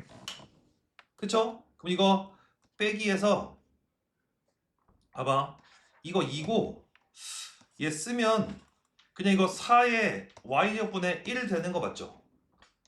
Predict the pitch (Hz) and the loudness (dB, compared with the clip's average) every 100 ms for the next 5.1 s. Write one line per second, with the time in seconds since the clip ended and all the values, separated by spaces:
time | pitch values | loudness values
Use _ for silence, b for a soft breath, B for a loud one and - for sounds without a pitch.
0 | _ - 180 190 - - 262 240 220 214 | _ -4 -2 -2 -4 -6 -2 0 0 -2
1 | 202 - - 190 - - - - _ _ | -2 -4 -4 -4 -6 -14 -20 -20 _ _
2 | - _ _ _ 165 151 - - - _ | -20 _ _ _ -6 -6 -4 -6 -8 _
3 | _ _ _ _ _ _ _ _ _ _ | _ _ _ _ _ _ _ _ _ _
4 | _ _ _ _ _ _ 131 190 190 - | _ _ _ _ _ _ 0 2 2 0
5 | - | -14